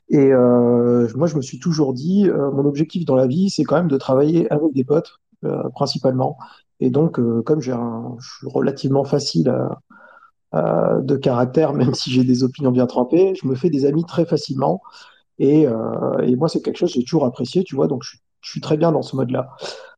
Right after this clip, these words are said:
Euh, par contre, je me suis rendu compte il y a vraiment, euh, genre deux mois, que cette façon de faire, c'était pas forcément la meilleure parce que, effectivement, euh, il y a des choses que j'ai essayé de monter,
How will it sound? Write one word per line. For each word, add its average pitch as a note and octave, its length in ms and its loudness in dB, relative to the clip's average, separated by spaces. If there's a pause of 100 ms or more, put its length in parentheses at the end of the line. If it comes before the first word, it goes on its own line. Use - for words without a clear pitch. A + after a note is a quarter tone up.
(160)
Euh, B2 220 2
par D3 260 -2
contre, A#3+ 380 -2
je C3 160 -6
me C#3+ 100 0
suis D3 140 -4
rendu C#3 200 -2
compte G3+ 220 -2
il C3+ 60 0
y - 20 0
a A2+ 60 0
vraiment, F3 480 2
euh, C3+ 60 4
genre B2 180 -2
deux G3+ 160 2
mois, C#3 260 -2 (560)
que C#3 240 2
cette C#3+ 220 0
façon G3 200 2
de D3+ 60 -2
faire, A3 180 2
c'était C3 280 -4
pas G#3 160 -2
forcément D#3+ 340 0
la D3 100 2
meilleure E3+ 300 0
parce D3+ 160 -2
que, D3+ 240 0
effectivement, F#3+ 720 -2 (640)
euh, B2 640 2 (800)
il D3 60 0
y - 20 4
a C3 60 0
des D3+ 100 2
choses F3 560 0 (300)
que C#3+ 120 0
j'ai B2+ 160 2
essayé D#3+ 280 0
de C#3 80 4
monter, D3 460 2